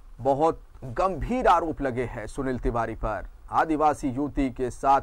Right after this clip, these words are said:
यौन शोषण का आरोप लगा है सुनील तिवारी पर। और अब उम्मीद जाहिर की जा रही है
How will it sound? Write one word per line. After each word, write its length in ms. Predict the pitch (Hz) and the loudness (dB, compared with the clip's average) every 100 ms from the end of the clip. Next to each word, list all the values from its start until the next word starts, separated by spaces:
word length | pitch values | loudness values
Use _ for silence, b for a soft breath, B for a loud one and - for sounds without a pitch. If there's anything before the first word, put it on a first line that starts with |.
| - | 0
यौन 340 | 123 214 262 | 0 4 4
शोषण 440 | 226 196 185 175 160 | 2 0 0 0 0
का 140 | 156 | 2
आरोप 260 | 143 135 135 | 4 2 -2
लगा 240 | 127 123 | -2 0
है 180 | 117 117 | -2 -4
सुनील 300 | - 131 120 | -6 -6 -6
तिवारी 360 | 110 117 113 113 | -4 -2 -2 -4
पर। 280 | 110 95 - - - - - - - - - - - - - - - - - - - - - - - - - - | -8 -8 -10 -20 -20 -20 -20 -20 -20 -20 -20 -20 -20 -18 -16 -16 -16 -16 -18 -20 -20 -20 -20 -20 -20 -20 -14 -2
और 380 | 127 139 135 - - | 2 4 2 0 4
अब 400 | 202 147 131 - - - - - - - - - - - - - - | 4 4 -4 -6 -14 -18 -18 -18 -18 -18 -18 -20 -20 -20 -20 -20 -12
उम्मीद 380 | 123 123 185 160 | -6 0 2 2
जाहिर 300 | 113 131 131 | 2 0 0
की 140 | 127 | -4
जा 200 | 113 120 | -4 -2
रही 220 | 120 120 117 | -2 -2 -2
है 300 | 120 117 | -2 -2